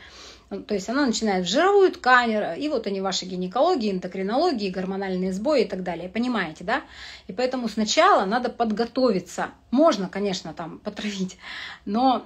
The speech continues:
м, вы уверены, что все это ваш организм смо-, сможет вывести? Потому что, ну,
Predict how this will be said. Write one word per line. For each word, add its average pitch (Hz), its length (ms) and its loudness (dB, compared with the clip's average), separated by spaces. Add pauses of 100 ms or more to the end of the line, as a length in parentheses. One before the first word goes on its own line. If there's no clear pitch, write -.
м, 208 640 -4
вы 202 120 -2
уверены, 254 420 0
что - 180 -8
все - 180 -8
это 202 140 -6
ваш 190 200 -6
организм 196 440 -6
смо-, 202 140 -8
сможет 196 400 -6
вывести? 170 460 -8 (140)
Потому 196 300 -8
что, 190 340 -8
ну, 196 360 -8